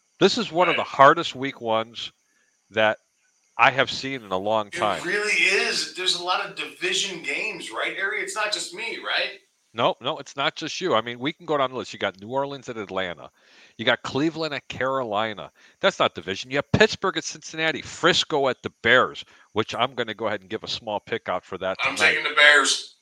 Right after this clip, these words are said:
Speaker 1: Y-, y-, you can take the Bears. You can take the forty-niners. It doesn't make a difference. The money is gonna be smart if you just play the over. The total is
Speaker 2: Okay.
Speaker 1: forty. Its total is forty points. San Francisco's defense is not all that, buddy,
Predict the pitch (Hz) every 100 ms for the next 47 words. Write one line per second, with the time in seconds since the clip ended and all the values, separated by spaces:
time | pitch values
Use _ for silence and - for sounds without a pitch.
0 | _ 120 117 113 127 127 147 135 156 156
1 | 127 143 147 175 - 127 - - 160 -
2 | 139 156 156 151 151 131 131 151 143 143
3 | 139 - 160 131 110 - 139 135 147 170
4 | 165 151 135 117 147 131 110 117 - -
5 | 151 131 - 110 104 107 95 127 - -
6 | 120 113 101 92 92 82 69 - _ _
7 | _ _ _ _ _ _ 117 - - 165
8 | 147 110 - - 131 147 147 131 - -
9 | 165 147 117 - 151 135 - 147 101 -
10 | - _ _ - 208 233 202 - 185 165
11 | 123 117 175 165 131 120 113 143 190 254
12 | - 175 208 208 151 185 226 - 117 117